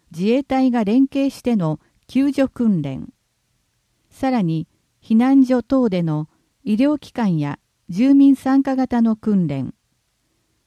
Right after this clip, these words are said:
町と県との情報共有訓練など、多岐にわたる訓練が繰り広げられました。今までとは違う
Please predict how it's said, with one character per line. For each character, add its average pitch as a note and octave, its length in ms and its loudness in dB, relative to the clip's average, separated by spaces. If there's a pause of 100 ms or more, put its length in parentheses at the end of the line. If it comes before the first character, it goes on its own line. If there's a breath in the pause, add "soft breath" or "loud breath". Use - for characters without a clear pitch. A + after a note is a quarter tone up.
(280)
町 C#4 280 0
と F#3 200 -4
県 C4 300 2
と - 160 -4
の E3 240 -4 (240)
情 B3+ 240 2
報 C4+ 240 -2
共 C4+ 320 0
有 C#4 200 0
訓 C#4+ 280 2
練 G3+ 240 0
な D#3+ 160 -4
ど、 D#3 160 -10 (560)
多 C#4+ 140 -6
岐 D4 160 0
に A#3+ 100 4
わ F3+ 140 -2
た G#3+ 140 -6
る G#3+ 120 -4
訓 C4 260 4
練 G3 220 0
が D#3+ 220 -4 (240)
繰 F3 120 -6
り A3+ 120 -2
広 B3 240 2
げ A#3 80 -2
ら A3 100 0
れ G3+ 140 -2
ま G3 100 -4
し - 160 -12
た。 E3+ 180 -10 (1300)
今 A#3 220 -2
ま D#4 120 -4
で D4 120 -4
と G#3+ 160 -6
は G3 120 -2
違 - 220 -10 (220)
う - 80 -10